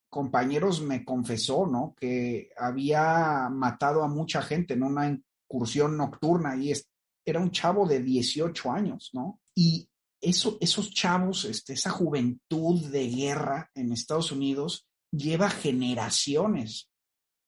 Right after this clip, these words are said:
año tras año tras año, como que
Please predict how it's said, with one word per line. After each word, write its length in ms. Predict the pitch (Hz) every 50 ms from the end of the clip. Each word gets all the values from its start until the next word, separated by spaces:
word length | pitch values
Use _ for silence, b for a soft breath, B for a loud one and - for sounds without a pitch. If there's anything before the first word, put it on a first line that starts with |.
| _ _ -
año 480 | - 185 185 196 202 208 208 202 185 -
tras 360 | - 180 143 139 123 - -
año 420 | 165 165 190 196 196 190 190 185 -
tras 320 | - 143 135 127 - - 147
año, 400 | 156 185 208 190 165 143 - - _ -
como 400 | - 165 165 170 175 165 - -
que 460 | - 170 165 160 160 160 - -